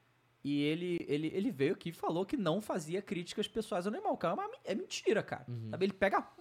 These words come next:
Speaker 1: muito pesado com ele. E muitos outros fazem isso também e depois metem o louco falando que não fazem. Isso é doideira, sabe?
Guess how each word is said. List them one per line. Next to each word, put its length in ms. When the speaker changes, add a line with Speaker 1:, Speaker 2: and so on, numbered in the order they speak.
Speaker 1:
muito 320
pesado 380
com 120
ele. 220
E 80
muitos 420
outros 300
fazem 300
isso 120
também 340
e 100
depois 300
metem 220
o 40
louco 140
falando 200
que 80
não 100
fazem. 580
Isso 160
é 40
doideira, 540
sabe? 380